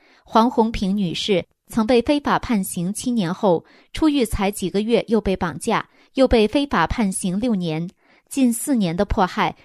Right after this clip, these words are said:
致使她精神上、身体上遭受严重摧残。监狱医院诊断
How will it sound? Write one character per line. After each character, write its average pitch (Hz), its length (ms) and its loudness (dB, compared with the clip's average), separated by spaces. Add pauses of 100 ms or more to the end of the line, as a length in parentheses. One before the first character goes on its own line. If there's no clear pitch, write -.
致 294 140 0
使 - 160 0
她 214 220 -2
精 254 220 -4
神 175 220 -2
上、 175 300 -2 (160)
身 302 220 0
体 - 180 -4
上 185 300 -2
遭 220 180 0
受 220 180 0
严 175 240 -2
重 233 200 2
摧 214 240 -4
残。 165 340 -4 (400)
监 254 240 2
狱 240 80 0
医 233 220 -4
院 233 240 2
诊 165 200 -2
断 196 300 2